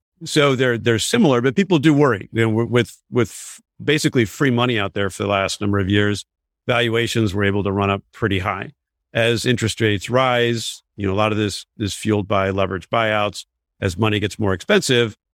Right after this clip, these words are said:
you know, the, the expectations for return come down and the multiples kinda come down with it. So sometimes people wanna, there's been a bad rush in the last year for people that say, "Hey, the, the multiples are as high now as they've ever been in history." I wanna get out before things collapse, right? 'Cause you've got rising interest rates, you've got,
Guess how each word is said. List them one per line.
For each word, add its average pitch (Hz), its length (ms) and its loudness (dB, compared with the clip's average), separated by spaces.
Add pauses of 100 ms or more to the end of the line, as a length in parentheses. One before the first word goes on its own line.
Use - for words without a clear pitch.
(140)
you 117 140 2
know, 110 100 2
the, 110 160 2
the 113 140 0
expectations 107 580 -2
for - 140 -8
return 147 540 0 (300)
come 127 160 0
down 110 500 2
and 110 200 2
the 107 60 2
multiples 101 540 -2
kinda 95 220 -6
come 95 160 -6
down 92 220 -4
with 92 180 -6
it. 101 140 -8
So 123 100 -4
sometimes 196 360 2
people 143 220 2
wanna, 127 320 2 (380)
there's 123 160 0
been 143 120 2
a 120 60 0
bad 131 260 2
rush 123 280 2
in 117 60 -2
the 113 80 0
last 107 300 -2
year 117 260 4
for 110 100 -4
people 104 240 -2
that 95 80 -2
say, 101 180 0
"Hey, 107 220 0
the, 95 160 -4 (300)
the 113 80 -6
multiples 123 520 0
are 113 80 0
as 98 100 -4
high 117 180 -4
now 107 220 0
as 101 100 -2
they've 101 140 0
ever 104 160 -2
been 95 160 -2
in 92 80 -6
history." 98 540 -2 (360)
I 117 80 0
wanna 117 240 -2
get 104 160 0
out 101 260 -2
before 98 340 -2
things 95 300 -2
collapse, 95 480 -6
right? 98 160 -4
'Cause 90 120 -10
you've 101 80 -4
got 101 100 -6
rising 92 320 -2
interest 135 260 -2
rates, 107 340 0
you've 98 120 -8
got, 95 180 -2